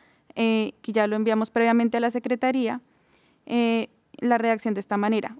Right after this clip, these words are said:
"Victims of human rights abuses or violations in the context of business activities or in the course of their activities shall enjoy all internationally recognized human rights and fundamental freedoms".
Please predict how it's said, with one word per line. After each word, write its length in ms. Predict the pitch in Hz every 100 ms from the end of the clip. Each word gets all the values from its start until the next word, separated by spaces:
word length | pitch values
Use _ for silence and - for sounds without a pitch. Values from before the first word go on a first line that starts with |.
| -
"Victims 680 | 214 254 254 - 269 302 -
of 160 | 233 -
human 400 | - 247 240 240
rights 300 | 233 233 -
abuses 640 | 226 220 240 226 226 247 -
or 260 | 233 254 262
violations 1040 | 202 226 233 240 262 226 - 214 285 - - - _ -
in 180 | 262 233
the 120 | 220
context 580 | - 240 240 254 - -
of 120 | 233 214
business 420 | 240 220 220 214
activities 760 | 262 - 285 226 247 277 - _ _ _ -
or 320 | 240 285 320 -
in 200 | 254 233
the 120 | 214
course 560 | - 226 226 262 - -
of 200 | - 233 208
their 260 | 220 214 208
activities 720 | - 233 220 220 247 285 - _
shall 420 | - - 240 240 240
enjoy 580 | 233 233 214 220 220 294 _ _ -
all 220 | 233 240
internationally 680 | 247 240 233 220 214 214 220
recognized 720 | 220 214 226 214 208 196 - -
human 440 | - 247 233 233
rights 320 | 220 220 226 -
and 140 | 220
fundamental 640 | - 220 208 202 190 185
freedoms". 600 | 190 202 180 - 202 -